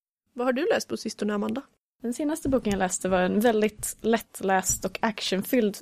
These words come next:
Speaker 2: bok som heter The Secret Library. Väldigt lätt att ta till sig och väldigt spännande. Lite som en, eh, Indiana Jones med James Bond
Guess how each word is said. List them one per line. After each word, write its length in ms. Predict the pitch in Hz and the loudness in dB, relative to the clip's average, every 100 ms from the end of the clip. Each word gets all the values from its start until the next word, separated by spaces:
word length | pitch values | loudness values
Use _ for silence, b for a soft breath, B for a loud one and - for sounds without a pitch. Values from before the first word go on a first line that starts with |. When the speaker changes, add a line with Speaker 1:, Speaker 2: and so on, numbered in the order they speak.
| - | -2
Speaker 2:
bok 440 | 175 160 - - | -2 -2 -8 -8
som 160 | - 202 | -4 0
heter 220 | 185 180 | 0 0
The 80 | 190 | 0
Secret 440 | - 190 - 196 | 0 0 -2 -4
Library. 580 | 233 302 208 - - 233 - _ _ - | 2 2 4 2 0 0 -6 _ _ 2
Väldigt 200 | 302 285 | 2 4
lätt 200 | 254 - | 2 2
att 80 | 214 | 0
ta 60 | |
till 240 | 220 190 190 | 2 2 2
sig 340 | 220 233 247 | 4 6 4
och 140 | - - _ | 2 -6 _
väldigt 260 | 220 226 202 | 0 2 0
spännande. 500 | - 202 180 185 254 | 0 0 2 2 2
Lite 300 | 254 294 220 | 2 2 2
som 200 | 233 220 | 4 6
en, 180 | 208 208 | 6 6
eh, 280 | 202 - 226 | 4 2 4
Indiana 340 | 214 208 202 | 6 6 4
Jones 580 | 190 185 208 294 - - | 4 4 4 2 0 2
med 260 | 190 185 | 2 2
James 300 | 185 202 - | 4 4 2
Bond 300 | - 214 330 | 4 4 4